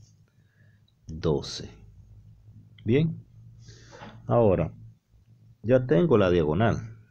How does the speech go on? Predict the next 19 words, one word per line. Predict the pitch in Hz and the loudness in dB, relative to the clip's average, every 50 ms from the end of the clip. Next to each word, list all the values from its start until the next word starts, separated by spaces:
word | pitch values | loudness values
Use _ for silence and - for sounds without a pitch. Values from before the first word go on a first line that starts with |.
| _ - | _ -8
del | - 73 - | -8 -8 -6
cuadrado. | - - 76 78 85 85 78 73 71 73 73 | -4 -2 0 0 0 0 0 -2 -4 -4 -6
La | 87 92 | -4 -2
diagonal | 101 101 101 101 101 104 104 107 113 135 156 | 0 0 0 0 0 -2 0 0 0 0 0
del | 170 165 165 | 0 -2 -2
cuadrado | - 170 156 139 123 120 120 120 123 113 | 0 0 2 2 2 2 2 2 2 2
vale | 104 98 92 90 98 | 2 2 2 2 2
doce, | 123 127 127 123 - | 2 2 0 -2 -6
porque | - - 78 73 - 80 80 | -8 -8 -10 -8 -8 -8 -8
seis | - - 110 113 123 127 | -6 -4 -2 -2 -2 -2
para | 120 135 147 151 | -2 -2 0 0
acá | 147 147 - 107 110 127 123 - - - - - - - _ _ _ _ | -2 -2 -2 -2 -2 -2 -4 -8 -14 -16 -20 -20 -20 -20 _ _ _ _
y | - 90 82 | -12 -12 -8
seis | - - 80 80 80 | -4 -4 -4 -4 -4
para | - - 92 82 78 69 | -6 -4 -4 -2 -2 -2
allá. | 67 60 50 - - - - _ _ _ _ _ - - _ _ _ _ _ _ | -4 -8 -10 -12 -14 -18 -20 _ _ _ _ _ -20 -20 _ _ _ _ _ _
Eso | - 104 107 - - 104 | -6 -4 -4 -2 -2 -4
es | 92 82 | -2 -4
doce. | 69 55 55 - - - - - | -4 -8 -8 -8 -10 -12 -12 -16